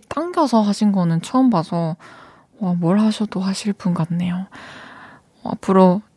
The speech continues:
꾸준히 계속 이렇게 잘 걸으셔가지고 건강도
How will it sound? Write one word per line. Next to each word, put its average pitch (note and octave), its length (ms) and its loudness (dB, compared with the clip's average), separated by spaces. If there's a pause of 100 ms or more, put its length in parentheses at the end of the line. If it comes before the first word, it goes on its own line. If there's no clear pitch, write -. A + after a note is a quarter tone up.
꾸준히 F#3+ 880 2 (160)
계속 F#3+ 380 -6
이렇게 G#3+ 460 -6
잘 A3+ 580 0 (340)
걸으셔가지고 F#3+ 1080 0 (460)
건강도 F#3 720 2